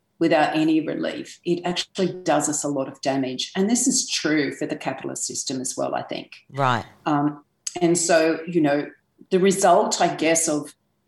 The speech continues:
Speaker 1: incorporating those values is that many workplaces start to treat people like they are human resources, you know, units of production,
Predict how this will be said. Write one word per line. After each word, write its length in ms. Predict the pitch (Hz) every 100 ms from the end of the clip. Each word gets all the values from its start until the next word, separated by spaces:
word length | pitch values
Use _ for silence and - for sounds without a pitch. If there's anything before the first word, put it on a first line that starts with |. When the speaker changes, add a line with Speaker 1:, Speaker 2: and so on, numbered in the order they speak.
| _ _ _ _
Speaker 1:
incorporating 880 | 196 175 190 196 196 214 180 160 156
those 380 | 151 151 156 139
values 580 | - 147 196 143 131 -
is 160 | 147
that 160 | - -
many 560 | 165 170 190 220 196 147
workplaces 840 | 147 143 - - 131 131 - 120
start 500 | - - - 147 -
to 140 | - -
treat 340 | - 147 147
people 380 | - 147 147 143
like 300 | 143 143 -
they 200 | 139 135
are 320 | 131 131 - - _ - - -
human 420 | 170 151 - -
resources, 880 | - 147 143 - - - - - - _ -
you 120 | -
know, 160 | 127 135
units 480 | 143 170 156 151 -
of 160 | 139 -
production, 720 | 143 143 170 - - -